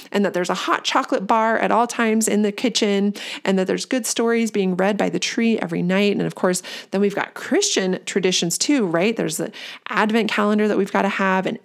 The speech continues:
Advent stories and maybe the Jesse tree, you're doing that. And there's Advent books and maybe you've made a calendar of, like, twenty-five good deeds. So you can do a good deed <laughs> every day of Christmas or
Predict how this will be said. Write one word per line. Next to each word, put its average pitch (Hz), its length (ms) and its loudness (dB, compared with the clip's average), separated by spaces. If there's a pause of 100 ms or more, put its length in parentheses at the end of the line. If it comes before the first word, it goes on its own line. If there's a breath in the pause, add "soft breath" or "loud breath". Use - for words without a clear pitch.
Advent 202 380 0
stories 185 320 0
and 175 60 -2
maybe 175 180 -2
the - 120 -4
Jesse 175 480 0
tree, 208 300 0
you're 185 140 2
doing 165 320 -2
that. 185 320 0 (300 loud breath)
And - 100 -6
there's 160 160 -2
Advent 196 420 0
books 196 340 0
and 165 260 -4 (180)
maybe 190 220 0
you've 185 480 -6
made 180 140 0
a 165 40 0
calendar 196 420 0
of, 175 80 -4
like, - 200 -6
twenty-five 208 760 -2
good 190 280 -2
deeds. 185 400 -2
So - 220 -2
you 170 120 -2
can 180 100 -4
do 180 140 0
a 180 40 -2
good 180 240 0
deed 190 200 0
<laughs> 208 140 -2
every 247 160 0
day 208 180 0
of 180 140 -4
Christmas 202 460 0
or 175 160 0